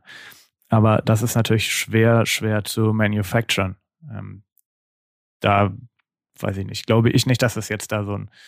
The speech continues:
besonders gutes, äh, Patentrezept gibt. Wie macht man jetzt einen viralen Filter?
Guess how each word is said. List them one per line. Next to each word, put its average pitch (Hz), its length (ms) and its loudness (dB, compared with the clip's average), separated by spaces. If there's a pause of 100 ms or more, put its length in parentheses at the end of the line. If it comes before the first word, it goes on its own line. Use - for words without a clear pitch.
(320)
besonders 101 480 -4
gutes, 104 520 -4
äh, 104 240 -4
Patentrezept 113 640 0
gibt. 101 160 -6 (120)
Wie 104 160 -6
macht 101 200 0
man 104 80 2
jetzt 98 160 -4
einen 101 160 -6
viralen 101 380 2
Filter? 107 440 -2